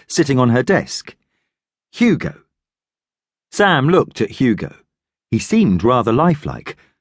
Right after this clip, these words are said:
and then Sam realised with a gulp that Hugo was not a soft toy at all. Hugo was a stuffed cat,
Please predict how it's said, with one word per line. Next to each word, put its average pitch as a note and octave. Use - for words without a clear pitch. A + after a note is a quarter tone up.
and D#3+
then E3+
Sam C#3+
realised B2
with A#2
a B2
gulp E3
that C#3
Hugo E3+
was C#3
not F#3+
a G2+
soft -
toy G2
at -
all. D#2
Hugo G2+
was D3
a F#3+
stuffed -
cat, -